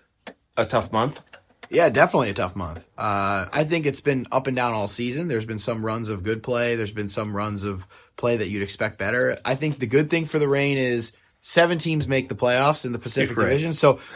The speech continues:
Speaker 2: they're in seventh as the time
Speaker 1: Oh,
Speaker 2: we
Speaker 1: wow.
Speaker 2: record
Speaker 1: They
Speaker 2: this.
Speaker 1: were in second the last time I checked in.
Speaker 2: Ex-, and that's exactly what I was about to say, is that they're two points away from fifth. They're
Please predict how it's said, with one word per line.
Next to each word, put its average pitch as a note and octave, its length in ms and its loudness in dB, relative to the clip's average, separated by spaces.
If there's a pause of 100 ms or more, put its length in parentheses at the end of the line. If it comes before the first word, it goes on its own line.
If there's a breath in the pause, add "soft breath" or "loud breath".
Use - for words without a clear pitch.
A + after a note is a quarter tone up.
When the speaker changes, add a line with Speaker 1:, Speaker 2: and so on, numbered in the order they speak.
(120 loud breath)
Speaker 2:
they're A3+ 180 12
in A#3 100 2
seventh D#3+ 680 2
as B2+ 220 0
the B2 80 -6
time C3+ 200 0
Speaker 1:
Oh, A2+ 40 2
Speaker 2:
we G2 60 2
Speaker 1:
wow. F#2+ 160 2
Speaker 2:
record C#3 260 2
Speaker 1:
They A#2 40 6
Speaker 2:
this. C3 80 6
Speaker 1:
were A#2 80 6
in G2+ 60 -2
second B2+ 340 0
the E2+ 80 -4
last E2 220 -6
time F2+ 180 -6
I E2+ 80 -4
checked E2 300 -10
in. E2 80 0
Speaker 2:
Ex-, D#3+ 200 6
and G3+ 240 6
that's A3 240 8
exactly G3 380 2
what F3 80 4
I E3 40 4
was D#3+ 100 2
about D#3 160 2
to - 60 0
say, G3 200 6
is D3+ 140 2
that D3 300 2
they're D3+ 140 4
two G#3+ 240 0
points G3 300 0
away F#3 160 2
from E3 160 -4
fifth. C3 380 -2 (160)
They're C3 340 4